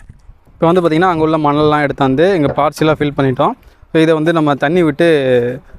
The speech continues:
நம்ம கன்சாலிடேஷன் பண்ற மாதிரி இருக்குங்க. லாரி தண்ணி வர சொல்லியிருக்கோம், இருபத்தி நாலாயிரம் லிட்டரு. So, அதுல வந்து விட்டுட்டு நம்ம கன்சாலிடேஷன் பண்ற மாதிரி இருக்கும். So, இந்த இடமே பார்த்தீங்கன்னா, already ஃபுல்லா மண்ணை டம்ப் பண்ணி வச்சிருந்தோம். இதை தோண்டி நம்ம இங்க தள்ளியிருக்கோங்க. ஏன்னா, இது இன்னும் கன்சாலிடேஷன் பண்ணல.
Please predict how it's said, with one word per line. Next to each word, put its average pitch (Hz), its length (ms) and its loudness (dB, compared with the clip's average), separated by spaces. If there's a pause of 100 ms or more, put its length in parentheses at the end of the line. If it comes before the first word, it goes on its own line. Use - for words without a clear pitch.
நம்ம 147 320 -4
கன்சாலிடேஷன் 147 480 -2
பண்ற 131 180 -2
மாதிரி 131 200 -2
இருக்குங்க. 147 280 0
லாரி 165 240 0
தண்ணி 160 180 0
வர 143 180 0
சொல்லியிருக்கோம், 147 380 0
இருபத்தி 160 260 0
நாலாயிரம் 143 420 0
லிட்டரு. 156 320 -2
So, 151 180 -2
அதுல 151 240 0
வந்து 156 180 0
விட்டுட்டு 151 400 0 (320)
நம்ம 170 240 2
கன்சாலிடேஷன் 151 580 -2
பண்ற 135 180 -2
மாதிரி 139 120 0
இருக்கும். 185 380 -2
So, 180 140 -2
இந்த 214 240 2
இடமே 208 260 0
பார்த்தீங்கன்னா, 185 240 0
already 175 220 0 (100)
ஃபுல்லா 180 360 2
மண்ணை 160 300 0
டம்ப் 151 200 0
பண்ணி 170 180 0
வச்சிருந்தோம். 143 320 0 (320)
இதை 151 140 -2
தோண்டி 208 240 0
நம்ம 185 200 0
இங்க 151 220 0
தள்ளியிருக்கோங்க. 151 460 0
ஏன்னா, 165 40 2
இது 156 180 0
இன்னும் 156 160 0
கன்சாலிடேஷன் 147 640 -2
பண்ணல. 143 260 0